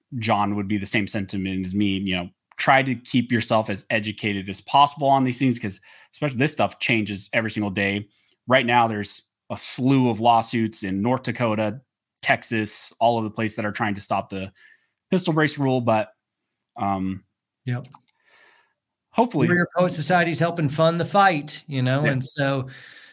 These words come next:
Speaker 2: uh, get involved with the Second Amendment Foundation or,
Speaker 1: Yeah.
Speaker 2: you know, where, wherever, whoever's suing who is S B Tactical, um, Firearms Policy Coalition,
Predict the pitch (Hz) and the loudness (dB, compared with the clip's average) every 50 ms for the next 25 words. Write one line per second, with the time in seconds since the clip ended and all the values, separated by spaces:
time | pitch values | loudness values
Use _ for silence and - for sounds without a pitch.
0 | _ _ - 139 131 123 120 120 110 123 143 147 147 135 147 151 160 165 156 147 | _ _ -4 -2 0 0 0 0 0 0 0 0 2 2 4 4 4 2 2 -2
1 | 131 123 - - 147 143 147 147 143 147 147 151 156 151 - 147 147 143 143 143 | -4 -4 -2 -2 -2 0 0 0 0 0 2 0 0 -2 -2 -2 -2 0 0 0
2 | 135 143 143 143 139 135 - - 147 147 147 147 143 123 110 123 117 117 - _ | -2 0 -2 -2 -2 -4 -4 -4 -2 -2 -2 -2 -2 -2 -2 -2 -2 -4 -6 _
3 | _ _ _ _ - 127 120 117 113 127 135 135 - 135 135 139 143 143 147 - | _ _ _ _ -6 -4 -2 -2 0 0 0 0 2 2 2 2 2 0 0 -2
4 | 151 120 147 156 160 156 160 156 156 147 - - - 175 170 165 160 156 147 143 | 0 2 4 4 4 4 4 2 0 -2 -2 -2 0 2 2 2 2 2 2 2
5 | 156 170 165 147 135 131 127 127 151 156 139 131 135 156 151 143 143 143 147 143 | 2 2 4 4 2 2 0 0 -2 -2 -2 -2 -2 -2 -2 0 2 0 0 0
6 | 147 143 139 135 139 147 151 151 135 123 123 117 117 - - 135 139 139 139 135 | 0 0 0 0 0 0 0 0 2 2 0 -2 -2 0 0 2 2 2 2 0
7 | 135 131 - 147 147 139 135 - 139 131 - 139 135 131 131 135 131 131 135 131 | -2 -2 -2 -2 0 0 -2 -4 -6 -4 -2 0 2 2 2 0 0 0 0 0
8 | 131 | -2